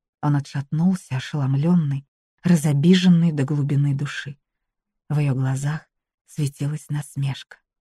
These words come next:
"Я тебе, кажется, стала меньше нравиться. Но ничего, пусть так и будет. Мне теперь всё равно".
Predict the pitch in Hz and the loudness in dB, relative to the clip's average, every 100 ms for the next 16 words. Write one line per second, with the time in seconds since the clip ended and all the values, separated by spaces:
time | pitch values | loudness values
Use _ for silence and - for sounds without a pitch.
0 | _ _ _ _ _ _ _ _ _ _ | _ _ _ _ _ _ _ _ _ _
1 | _ _ _ - 196 190 180 185 190 180 | _ _ _ 2 4 4 4 4 4 2
2 | 185 - - 175 - - - 185 160 170 | 0 -4 -8 -8 -10 -20 0 2 4 4
3 | 175 180 - 185 202 220 - - _ _ | 4 4 4 4 4 2 -4 -12 _ _
4 | _ _ _ _ - 202 139 - 139 147 | _ _ _ _ 0 0 0 -8 -12 -12
5 | 139 _ _ _ _ - 185 - 175 180 | -14 _ _ _ _ -2 0 0 0 0
6 | 151 143 - - _ _ _ _ _ _ | -2 -2 -4 -12 _ _ _ _ _ _
7 | _ 190 180 - - - - 147 139 139 | _ 4 4 2 -8 -10 -4 -2 -2 -2
8 | 139 | -6